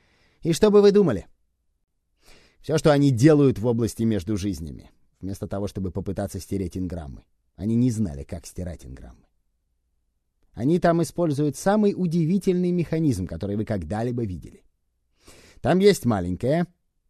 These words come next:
кстати, вы когда-нибудь видели такие круглые картотеки, где карточки расположены по кругу,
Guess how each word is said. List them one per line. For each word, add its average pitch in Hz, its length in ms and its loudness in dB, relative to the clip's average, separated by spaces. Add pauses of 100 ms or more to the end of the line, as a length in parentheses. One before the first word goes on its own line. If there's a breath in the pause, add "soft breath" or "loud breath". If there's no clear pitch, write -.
кстати, 92 300 -4
вы 90 80 -4
когда-нибудь 90 500 -4
видели 113 280 0
такие 78 280 -8
круглые 139 420 2
картотеки, 107 540 -6
где 73 240 -10
карточки - 420 -8
расположены 85 560 -8
по 87 120 -12
кругу, 120 340 -4